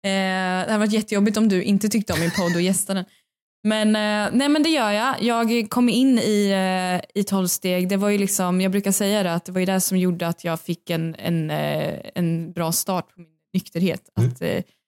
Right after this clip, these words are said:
Speaker 1: att, ehm, gå in i den världen och få den gemenskapen och, eh, så. Så att det, och det finns, som sagt, det finns många andra vägar att bli nykter på, såklart. Det gör det verkligen. Och jag har, eh, vill påminna om det, att,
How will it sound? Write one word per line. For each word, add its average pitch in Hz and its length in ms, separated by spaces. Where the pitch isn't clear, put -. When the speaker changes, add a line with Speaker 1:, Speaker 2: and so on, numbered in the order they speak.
Speaker 1:
att, - 260
ehm, 165 440
gå 170 60
in 175 220
i 170 40
den 160 240
världen 160 320
och - 120
få 170 120
den 165 160
gemenskapen 170 760
och, - 220
eh, 175 200
så. 95 140
Så 190 60
att - 180
det, 185 320
och 208 200
det 208 120
finns, 214 600
som 208 140
sagt, 185 260
det 208 100
finns 220 340
många 208 260
andra 196 240
vägar 190 280
att 185 80
bli 196 100
nykter 190 280
på, 190 140
såklart. 190 520
Det 196 60
gör 190 120
det 185 60
verkligen. 185 500
Och 214 100
jag 214 100
har, 214 300
eh, 190 120
vill 190 120
påminna 208 420
om 220 100
det, 180 340
att, - 460